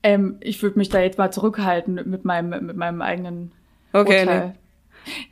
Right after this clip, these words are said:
Speaker 1: Ja, hm.
Speaker 2: Wär jetzt auch nur ein Guess gewesen, I don't know.
Speaker 1: So, und dann waren die Flaschen wieder auf der Erde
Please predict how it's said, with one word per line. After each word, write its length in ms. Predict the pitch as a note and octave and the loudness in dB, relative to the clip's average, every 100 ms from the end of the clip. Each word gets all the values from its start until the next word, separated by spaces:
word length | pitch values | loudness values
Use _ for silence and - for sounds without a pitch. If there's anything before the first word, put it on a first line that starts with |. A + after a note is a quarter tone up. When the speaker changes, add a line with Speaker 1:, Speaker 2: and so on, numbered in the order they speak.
| G#3 | -2
Speaker 1:
Ja, 240 | G3 F#3+ - | 0 0 0
hm. 260 | G#3+ G3 F#3+ - - | 0 0 -4 -12 0
Speaker 2:
Wär 140 | G#3 | 2
jetzt 180 | G3+ G3 | 2 0
auch 120 | G3 | -2
nur 120 | G3 F#3+ | 0 0
ein 140 | F#3+ | 0
Guess 260 | E3+ E3 - | -2 -4 -6
gewesen, 360 | E3+ E3+ F3 | -4 -4 -4
I 100 | - F3 | -6 -6
don't 120 | F3+ | -6
know. 180 | E3+ E3 _ _ _ _ _ _ _ - | -8 -10 _ _ _ _ _ _ _ 0
Speaker 1:
So, 320 | G#3 E3+ - | 2 2 0
und 120 | A3 G#3+ | 2 4
dann 280 | B3 D4+ E4 - - - - - - - | 6 4 0 -10 -20 -18 -18 -20 -10 2
waren 180 | A3 | 6
die 60 | A#3+ | 6
Flaschen 340 | A#3 A3 B3 | 6 2 2
wieder 220 | A3 G#3 G3 | 2 0 -2
auf 80 | |
der 160 | - F#3+ | -4 0
Erde 400 | A3 G#3 F#3+ | 0 2 -2